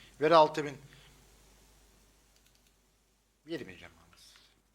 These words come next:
Burada bir tane daha araba var. Ona, ona, ona bakacağım. On bir bin. İki bin on dört model. Ee, vaa, çok iyi lan durumu. On bir bin dört yüz. Dayı bana, bana dokuz bin sekiz yüze versene. Dokuz bin,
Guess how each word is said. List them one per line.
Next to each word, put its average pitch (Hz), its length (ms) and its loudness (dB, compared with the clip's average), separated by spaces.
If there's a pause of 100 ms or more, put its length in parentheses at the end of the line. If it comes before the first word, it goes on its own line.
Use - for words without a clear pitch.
(1200)
Burada 147 160 -4
bir 131 40 -6
tane 131 200 -2
daha 127 80 0
araba 98 220 -4
var. 92 80 -12
Ona, 131 160 -10
ona, 131 240 -10
ona 127 280 -8
bakacağım. 107 340 -12
On 120 200 -14
bir 95 160 -18
bin. 87 100 -20 (1160)
İki 135 180 0
bin 147 220 0
on 143 240 -2
dört 143 180 0
model. 131 400 4
Ee, 127 360 2 (160)
vaa, 113 540 0
çok 123 240 -8
iyi 156 100 4
lan 151 220 2
durumu. 147 480 -2 (760)
On 147 220 -6
bir 147 140 -2
bin 156 180 -4
dört 156 260 2
yüz. - 220 -12
Dayı 139 220 2
bana, 139 220 2
bana 139 200 -2
dokuz 135 280 -2
bin 139 100 -6
sekiz 131 280 -6
yüze 131 200 -4
versene. 123 360 -6
Dokuz 110 300 -12
bin, 113 260 -16